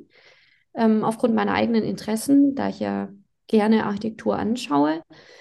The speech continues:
Ähm, und das ist die, die, die nächste Option, dass ich das Bildmaterial von Architektur in Europa verkaufe an die Hochschule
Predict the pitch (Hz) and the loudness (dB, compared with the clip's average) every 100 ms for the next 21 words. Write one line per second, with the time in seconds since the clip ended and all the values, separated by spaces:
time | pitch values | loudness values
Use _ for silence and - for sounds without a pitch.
0 | - _ _ - 220 220 226 - - 240 | -20 _ _ -2 4 6 4 0 -4 0
1 | 233 226 233 - - 226 220 220 - 226 | 2 4 2 -4 -6 -2 -2 -4 -2 2
2 | 220 214 - - 214 208 - 202 202 220 | 2 0 -10 -8 -6 -6 -4 -6 -6 -10
3 | 220 226 214 - 208 202 208 208 - _ | -6 -6 -4 -2 0 0 -6 -12 -18 _
4 | - 202 - 247 277 240 226 220 196 196 | -8 -8 0 0 0 -2 -2 -2 0 0
5 | 190 202 202 214 208 208 - 226 226 226 | -2 -4 -4 -4 -4 -8 -4 2 2 2
6 | 226 - _ _ 233 226 220 190 208 208 | -4 -16 _ _ 0 2 2 0 0 -2
7 | 208 190 180 185 - _ _ _ _ - | -6 -8 -8 -16 -20 _ _ _ _ -6
8 | 202 202 190 190 202 202 190 - - 190 | -4 0 2 2 2 -2 -4 -6 -6 -4
9 | 190 190 185 - 180 180 175 | -4 -6 -8 -6 -4 -4 -6